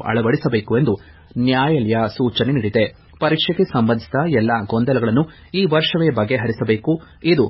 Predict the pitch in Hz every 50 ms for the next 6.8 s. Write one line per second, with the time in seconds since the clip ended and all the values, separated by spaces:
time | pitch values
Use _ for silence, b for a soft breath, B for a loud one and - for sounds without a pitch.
0 | - 131 139 147 156 175 185 180 147 127 107 - - - 147 143 117 104 117 139
1 | 160 160 123 110 113 123 139 139 117 110 110 113 113 120 120 143 135 107 95 B
2 | B B B B 151 156 156 - 196 180 170 135 120 117 120 131 131 - 110 101
3 | 101 127 123 120 117 113 - 135 135 151 160 156 - 127 127 123 110 113 117 -
4 | - - - 113 110 127 131 - B B B B - 156 160 160 - 135 120 110
5 | - - 113 107 - 131 131 - 127 113 107 113 - - - 135 139 139 131 120
6 | - - 113 110 - - - - 139 139 - - 117 107 107